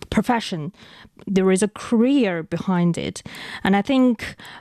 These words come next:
gradually with the first, I think, policy support back in the twenty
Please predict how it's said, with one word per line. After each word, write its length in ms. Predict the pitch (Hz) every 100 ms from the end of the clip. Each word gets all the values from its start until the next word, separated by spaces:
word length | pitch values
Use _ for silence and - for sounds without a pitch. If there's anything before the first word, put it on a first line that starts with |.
| _ _ - -
gradually 720 | 220 226 226 214 196 165 190
with 920 | 220 185 190 180 180 190 202 - - - - -
the 100 | 202
first, 840 | - - - - 247 247 240 - -
I 80 | 202
think, 460 | - 208 196 190 - -
policy 460 | - 220 202 214 226
support 500 | - 185 - 185 180
back 300 | 180 180 -
in 160 | 185
the 80 | 180
twenty 500 | 170 - 202 185 180